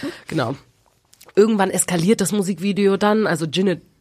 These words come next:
Speaker 2: Jin zündet dann immer irg-, zündet auf einmal irgendwas an, das sieht aus wie so ein Stuhl oder irgendwie sowas in die
Speaker 1: Mhm.
Speaker 2: Richtung. Wie kommt mit seinen langen Haaren im Spiel einfach nicht mehr klar und er hat voll die Hair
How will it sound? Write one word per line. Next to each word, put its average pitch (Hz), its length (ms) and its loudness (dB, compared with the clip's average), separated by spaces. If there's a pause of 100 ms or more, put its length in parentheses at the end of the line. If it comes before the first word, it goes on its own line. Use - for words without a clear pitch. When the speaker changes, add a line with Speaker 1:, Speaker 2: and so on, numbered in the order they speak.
Speaker 2:
Jin 196 420 0
zündet 185 420 2
dann 160 100 -2
immer 160 240 -2
irg-, 170 300 -4
zündet 185 280 -4
auf 160 120 -6
einmal 160 160 -2
irgendwas 151 260 -4
an, 220 180 -2
das 196 120 -2
sieht - 100 -12
aus 143 120 -8
wie 160 60 -6
so 147 80 -6
ein 135 80 -8
Stuhl 262 500 -2
oder 277 200 6
irgendwie 277 240 0
sowas 262 280 2
in 247 80 2
die 262 60 2
Speaker 1:
Mhm. 240 60 2
Speaker 2:
Richtung. 254 280 0 (340)
Wie 208 120 0
kommt 208 220 -2
mit 180 120 -2
seinen 170 220 0
langen 175 400 -2
Haaren 180 200 -2
im 170 80 -6
Spiel 185 240 -6
einfach 170 260 -4
nicht 226 260 0
mehr 202 120 -4
klar 214 560 0
und 208 80 -2
er 196 100 -4
hat - 160 -2
voll 233 200 4
die 226 180 -2
Hair 233 260 0